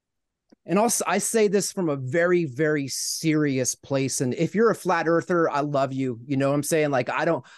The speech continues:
I don't have, I don't have no bones with anybody that believes flat earth or the globe, whatever.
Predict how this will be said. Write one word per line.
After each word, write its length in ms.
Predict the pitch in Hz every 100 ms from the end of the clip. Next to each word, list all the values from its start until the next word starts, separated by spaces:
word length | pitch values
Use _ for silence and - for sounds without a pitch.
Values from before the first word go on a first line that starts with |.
| - -
I 120 | 180
don't 200 | 196 185
have, 200 | 180 151 139
I 80 |
don't 160 | 185 175
have 140 | 160
no 280 | 139 156 180
bones 580 | 160 180 180 175 180 -
with 180 | 151 -
anybody 720 | 160 165 175 151 160 156 156 - - _
that 180 | 151 135
believes 640 | 143 135 139 135 127 - -
flat 380 | - 151 147 147
earth 260 | 135 127 -
or 140 | 139
the 80 | 139
globe, 340 | 123 123 117
whatever. 480 | 123 131 123 107 98